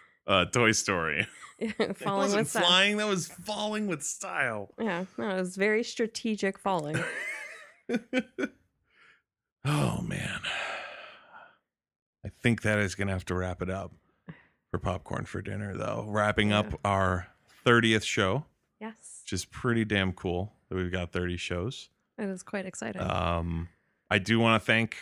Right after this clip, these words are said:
Speaker 1: like, anybody out there who's listening to it. If you are out there listening to it and enjoying it,
Speaker 2: Yes.
Speaker 1: um, 'cause we're having a lot of fun making it.
Speaker 2: Mm-hmm.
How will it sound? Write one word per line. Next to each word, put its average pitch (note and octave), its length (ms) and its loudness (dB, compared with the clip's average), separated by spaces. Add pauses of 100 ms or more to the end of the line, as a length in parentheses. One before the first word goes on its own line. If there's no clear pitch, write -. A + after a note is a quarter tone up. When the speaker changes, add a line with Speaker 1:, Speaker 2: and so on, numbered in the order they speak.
Speaker 1:
like, A2 220 0
anybody G#2 360 2
out G2 180 2
there G2 160 2
who's G2 180 0
listening G2 340 -2
to G2 180 0
it. - 140 -4 (500)
If G2 140 -4
you G#2+ 80 4
are F#2+ 160 2
out F#2+ 120 0
there F#2+ 120 0
listening F#2+ 340 -2
to G#2+ 140 0
it G2 60 2
and E2+ 80 -2
enjoying F#2 360 0
it, F#2+ 160 0 (440)
Speaker 2:
Yes. - 120 -12
Speaker 1:
um, E2+ 520 -2
'cause F#2 160 -8
we're F#2 120 -2
having F2 180 -2
a F2+ 40 -2
lot F2 140 -2
of F2 60 -10
fun F2 200 -4
making F2 280 -4
it. - 120 -6 (160)
Speaker 2:
Mm-hmm. G3 440 -2